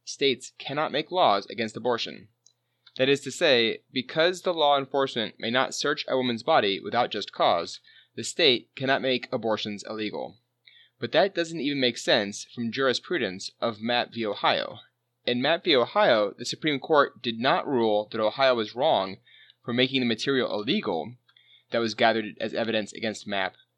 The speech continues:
but only that the evidence was inadmissible in court because it was gathered illegally. In Roe v. Wade, the Supreme Court instead ruled that the state can't even make an activity illegal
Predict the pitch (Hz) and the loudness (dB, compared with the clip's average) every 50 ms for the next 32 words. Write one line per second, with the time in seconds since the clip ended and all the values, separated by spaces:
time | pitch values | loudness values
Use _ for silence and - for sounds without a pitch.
0 | _ - 113 123 - - - 143 156 165 170 175 175 180 175 - 139 131 - 131 | _ -8 -8 -6 -4 -2 0 0 2 2 0 0 -2 -4 0 0 0 0 0 -4
1 | - - - 135 151 160 156 120 104 92 95 - - 110 110 - - - 120 139 | -4 0 0 2 2 2 0 0 -2 -2 -4 -6 -8 -8 -8 -8 -8 -4 -2 -2
2 | 143 139 127 123 - 113 101 110 95 - 95 101 - - - 180 131 117 98 - | 0 0 -2 -2 -2 -4 -2 -2 -2 -2 -4 -8 -10 -4 0 2 2 2 2 0
3 | - - 117 - 120 110 117 113 113 110 - 107 110 135 147 120 98 - - 87 | -6 -10 -6 -4 -4 -4 -4 -6 -6 -6 0 2 2 2 2 0 -2 -4 -6 -8
4 | 87 95 92 - 62 53 50 52 110 - _ _ _ _ _ _ _ _ _ - | -10 -10 -10 -10 -10 -12 -12 -12 -16 -20 _ _ _ _ _ _ _ _ _ -8
5 | 107 110 113 131 143 139 135 117 104 135 190 185 131 104 104 90 - - - _ | -6 0 2 2 4 4 4 2 2 4 4 6 6 6 4 0 -4 -10 -12 _
6 | 131 123 - 127 - 147 135 127 117 - - 180 170 151 - - 110 107 104 - | -10 -8 -8 -6 -2 0 -2 -2 -2 0 2 2 2 2 2 -2 -6 -8 -8 -10
7 | - - 208 180 135 113 101 - - - 107 117 120 113 113 - 95 117 - - | -4 0 2 2 2 2 0 -4 -10 -6 -4 -2 -2 -2 -4 -6 -8 -10 -10 -8
8 | - - 180 139 120 104 - _ - - 151 151 - - 143 143 139 127 131 131 | -2 2 4 4 4 2 -2 _ -14 -8 -8 -8 -6 -6 -6 -4 -2 0 2 0
9 | 131 - - - 123 120 120 - 139 131 131 131 - - 104 107 107 131 196 208 | 0 0 -4 -4 -4 -4 -4 -8 -8 -4 -4 -4 -2 -4 -6 -4 -4 -4 -4 -2
10 | - 117 98 90 98 113 135 - | -2 -2 0 0 -2 -4 -6 -12